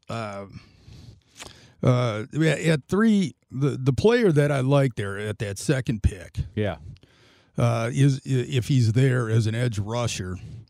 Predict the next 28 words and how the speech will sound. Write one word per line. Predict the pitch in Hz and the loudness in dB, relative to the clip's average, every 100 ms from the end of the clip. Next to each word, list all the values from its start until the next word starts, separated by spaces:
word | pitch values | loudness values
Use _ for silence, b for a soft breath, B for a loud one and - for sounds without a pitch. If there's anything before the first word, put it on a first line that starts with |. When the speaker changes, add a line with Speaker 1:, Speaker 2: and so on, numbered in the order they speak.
| _ | _
Speaker 1:
is, | 113 113 107 98 | -6 -4 -4 -4
uh, | 107 98 | -6 -6
Boye | 92 135 147 135 120 | -2 2 2 4 2
Mafe. | 110 110 - 90 90 - - B B B B 104 B B B B _ | 0 -4 -8 -10 -12 -14 -20 B B B B -18 B B B B _
And, | 131 127 123 120 | 0 0 0 0
you | 131 | 0
know, | 110 | 0
you | 117 | -2
say, | 113 120 | -6 -8
"Who | 120 120 - - 185 | -10 -14 -10 -6 -4
the | |
hell | 101 - 156 156 | -4 -4 -2 -2
is | 95 - | -4 -6
Boye | - 123 123 113 | -4 0 0 0
Mafe?" | 104 107 110 - 87 85 | -2 -2 -2 -4 -10 -4
And | 139 | 0
I | 165 165 | 2 2
think | 202 | 0
there | 123 | -2
are | 101 | -2
some | - 131 | 2 2
people | 135 110 101 | 2 0 -2
listening | 101 117 - 107 98 | -2 -2 -2 -6 -6
to | |
this | 98 98 - | -6 -6 -6
that | 92 | -8
would | 95 | -8
know. | 92 110 98 | -4 -4 -4